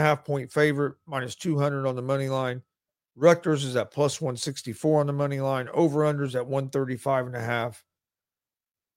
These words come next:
Uh, Rutgers is sixteen and seven, eight and four.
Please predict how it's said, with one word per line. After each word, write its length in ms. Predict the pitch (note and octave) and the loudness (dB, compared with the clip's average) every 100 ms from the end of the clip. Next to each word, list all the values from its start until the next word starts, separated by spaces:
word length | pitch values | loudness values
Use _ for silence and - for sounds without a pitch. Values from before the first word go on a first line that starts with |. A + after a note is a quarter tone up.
| _ _ G#2+ | _ _ -2
Uh, 240 | G#2+ F2+ | 0 2
Rutgers 440 | A#2+ F#3 F3+ D3+ | 6 6 6 -2
is 100 | C3 | 0
sixteen 440 | - G3 - E3+ E3 | -2 -4 -2 0 0
and 120 | C3+ | -2
seven, 480 | - D#3+ C#3+ D3 C3+ _ _ _ _ - | 4 6 6 -2 -6 _ _ _ _ 0
eight 180 | F3+ F3+ | 0 0
and 100 | D3 | -6
four. 540 | - E3 D3+ C3+ A#2+ | 2 4 6 4 -2